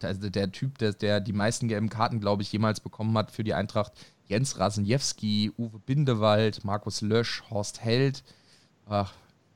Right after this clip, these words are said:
hä-, hältst du eigentlich was vom Horst? <laughs> Ja, egal. <laughs> Was hältst du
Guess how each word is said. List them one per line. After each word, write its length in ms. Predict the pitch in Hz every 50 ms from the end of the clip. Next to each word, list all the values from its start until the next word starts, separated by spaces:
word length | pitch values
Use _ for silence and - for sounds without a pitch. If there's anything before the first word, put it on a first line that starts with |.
| _ - -
hä-, 160 | 107 110 - -
hältst 280 | 107 120 139 - -
du 60 | 175
eigentlich 260 | 139 120 143 156 143 -
was 140 | 175 -
vom 140 | - - 120
Horst? 400 | 127 131 151 165 - - - - - 139 - - 139 -
<laughs> 0 |
Ja, 500 | 180 156 - - - - - - 107 92
egal. 240 | 95 170 95 90 -
<laughs> 680 | - - - 160 220 - 285 - - 175 - - - 113
Was 180 | 120 131 -
hältst 260 | 143 151 170 - -
du 40 | -